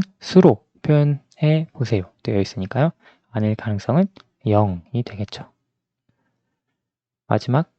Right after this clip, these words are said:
사 번, 주머니에 일, 이, 삼, 사의 구슬이 들어있습니다. 이 중에서 구슬 한 개를 꺼냈을 때 물음에 답하세요. 꺼낸 구슬에 적힌 수가 홀수일 가능성을 말과 수로 표현해 보세요.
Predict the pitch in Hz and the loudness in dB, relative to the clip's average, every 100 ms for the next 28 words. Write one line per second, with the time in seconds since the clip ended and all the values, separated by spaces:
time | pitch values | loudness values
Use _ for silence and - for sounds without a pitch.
0 | _ _ - - 143 113 107 165 _ _ | _ _ -12 -2 0 0 -2 -8 _ _
1 | _ _ _ - 135 156 147 110 107 101 | _ _ _ -6 0 2 2 2 -2 -2
2 | - 160 180 113 107 - 127 123 117 147 | -2 0 2 0 -2 -4 -4 -2 0 0
3 | 175 - 110 - 131 147 117 107 - 110 | -2 -2 -4 -2 -4 -2 -2 -2 -4 -12
4 | 92 - _ _ 139 160 170 180 - 110 | -14 -16 _ _ 2 4 4 2 -2 0
5 | 98 - 104 _ - 117 - 135 143 _ | 0 0 -4 _ -2 0 4 2 2 _
6 | - 175 180 170 151 - 139 - 113 - | -4 0 2 2 2 0 -2 -2 -8 -4
7 | 127 - - 101 104 123 131 - - 107 | -4 -4 -8 -4 -2 -2 -4 -8 -4 -4
8 | - - _ _ _ _ _ - - 180 | -4 -20 _ _ _ _ _ -2 2 6
9 | 185 180 175 - 123 110 135 131 - - | 6 4 0 -2 -2 0 0 0 -2 -6
10 | 120 117 - 143 110 _ _ _ - - | -4 -4 -2 -2 -4 _ _ _ -2 4
11 | 220 220 - 208 208 202 - 120 117 113 | 6 6 2 6 8 6 4 0 0 0
12 | 113 135 175 113 107 107 123 135 - 151 | -2 -2 -4 -4 -4 0 0 0 0 2
13 | 165 - 143 131 - | 0 -2 -2 -2 -8